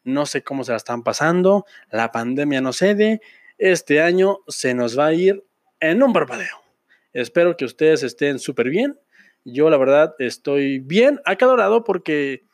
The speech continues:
obviamente, son problemas de, de, son problemas de gente burgués, acalorado nada más, eh, porque est-,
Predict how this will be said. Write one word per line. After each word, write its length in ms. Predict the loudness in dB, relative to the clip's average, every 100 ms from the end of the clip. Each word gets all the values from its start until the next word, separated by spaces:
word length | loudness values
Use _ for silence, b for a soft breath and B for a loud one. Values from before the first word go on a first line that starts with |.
| _ _ -8
obviamente, 680 | -2 0 0 -2 2 0 0
son 180 | -12 -10
problemas 440 | -6 -6 -6 -6
de, 240 | -8 -10 _ _ _ _ _
de, 180 | -12 -8
son 160 | -6
problemas 380 | -2 0 0 -2
de 300 | -2 -2 -4
gente 240 | -6 0 0
burgués, 400 | 2 0 -4 _
acalorado 460 | -10 -2 0 2 2
nada 220 | 0 -2
más, 260 | -2 -6 -8
eh, 80 | -8
porque 320 | -8 -4 -4
est-, 160 | -4